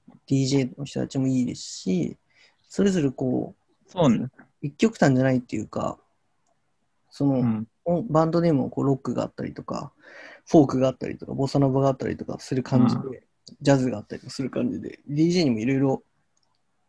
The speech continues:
Speaker 1: あるし、箱にもいろんな感じがあるっていう感じですよね。
Speaker 2: いい感じにまとめていただいてありがとうございます。
Speaker 1: いや、いえいえ。自分なんかこんな話すると思ってなかったんで。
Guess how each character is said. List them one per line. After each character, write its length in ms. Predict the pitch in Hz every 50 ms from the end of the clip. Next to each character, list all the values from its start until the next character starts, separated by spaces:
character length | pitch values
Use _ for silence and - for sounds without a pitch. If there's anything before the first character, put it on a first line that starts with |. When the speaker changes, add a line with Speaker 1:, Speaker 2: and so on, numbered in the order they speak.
| _ _ _ _ _
Speaker 1:
あ 120 | 151 147
る 80 | 135 131
し、 180 | - - - - -
箱 240 | - - 139 170 165
に 60 | 160
も 80 | 143
い 60 | 131 131
ろ 100 | 135 139
ん 80 | 139
な 80 | 139 139
感 180 | - 147 143
じ 80 | 135 139
が 60 | 143
あ 40 | 139
る 40 | 139
っ 20 |
て 200 | 147 _ _ -
い 40 | -
う 80 | - - _ _ _ _ _ _ _ _ _ _ _ _ _ _ _ _ _ _ _ _
感 140 | - - 127
じ 60 | 123 123
で 40 | -
す 60 | 123
よ 60 | 123
ね。 220 | 139 151 143 143 - _ _
Speaker 2:
い 100 | - 135
い 40 | 123
感 180 | 123 110 110 107
じ 120 | 110 117
に 80 | 120 107
ま 100 | 107 110
と 120 | - 107
め 100 | 104 104
て 180 | 113 110 110 113
い 120 | - 131
た 80 | 117 107
だ 80 | 110 110
い 60 | -
て 80 | 110
あ 20 | 110
り 80 | 110
が 60 | 107 104
と 60 | -
う 20 |
ご 60 | - 104
ざ 40 | 104
い 20 |
ま 100 | 110 110
す。 360 | - - - - - - - - - - _ -
Speaker 1:
い 20 | -
や、 60 | 156
い 40 | 147
え 80 | 147
い 280 | 143 139 135 127 127 127
え。 280 | 120 98 113 - - - -
自 220 | 143 139 143 156
分 100 | 156 160
な 60 | 160
ん 40 | 151
か 60 | 135
こ 80 | 151 156
ん 20 |
な 80 | 156 151
話 280 | 151 156 151 151 143 -
す 200 | - - - 127
る 80 | 123
と 120 | 123 - 117
思 220 | 120 127 131 127
っ 20 | 123
て 100 | - 127
な 80 | 127
か 60 | 120 127
っ 80 | -
た 100 | - -
ん 80 | - -
で。 120 | - -